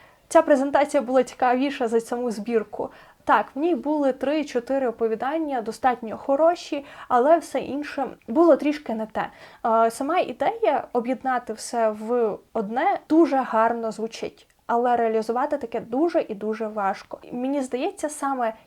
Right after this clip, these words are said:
через це збірка вийшла не настільки хорошою. «Смерть Лева Сесіла» мала сенс Олени Стяжкіної. Я,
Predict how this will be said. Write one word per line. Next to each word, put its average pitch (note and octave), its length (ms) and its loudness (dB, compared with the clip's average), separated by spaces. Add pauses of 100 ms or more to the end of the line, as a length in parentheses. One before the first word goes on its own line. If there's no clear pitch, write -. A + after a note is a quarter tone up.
через A3+ 360 -2
це D#4 380 -4
збірка B3+ 420 -8
вийшла A#3 380 -6
не G3+ 120 -10
настільки - 420 -12
хорошою. - 540 -12 (180)
«Смерть D#4+ 480 0
Лева C4 300 2
Сесіла» C#4+ 580 0
мала A3+ 580 -2 (100)
сенс F4+ 720 -4
Олени C#4+ 460 2
Стяжкіної. C4 1000 -2
Я, D#4+ 260 0